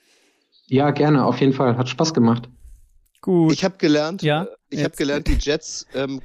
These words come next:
Speaker 3: die Jets spielen zwanzig vierundzwanzig bei den Jaguars. Spätestens
Speaker 2: Oh,
Speaker 3: dann.
Speaker 2: jetzt.
Speaker 3: Spätestens dann können wir
Speaker 1: Dann sind wir
Speaker 3: unsere
Speaker 1: noch älter
Speaker 3: Eier
Speaker 1: und können noch weniger so lange wach bleiben, Kutsche.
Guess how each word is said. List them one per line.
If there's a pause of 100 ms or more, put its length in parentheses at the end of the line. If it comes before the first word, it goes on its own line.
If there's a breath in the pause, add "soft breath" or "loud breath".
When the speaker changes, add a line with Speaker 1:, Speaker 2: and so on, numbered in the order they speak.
Speaker 3:
die
Jets
spielen
zwanzig
vierundzwanzig
bei
den
Jaguars. (600 loud breath)
Spätestens
Speaker 2:
Oh,
Speaker 3:
dann.
Speaker 2:
jetzt. (420)
Speaker 3:
Spätestens
dann
können
wir
Speaker 1:
Dann
sind
wir
Speaker 3:
unsere
Speaker 1:
noch
älter
Speaker 3:
Eier
Speaker 1:
und
können
noch
weniger
so
lange
wach
bleiben,
Kutsche.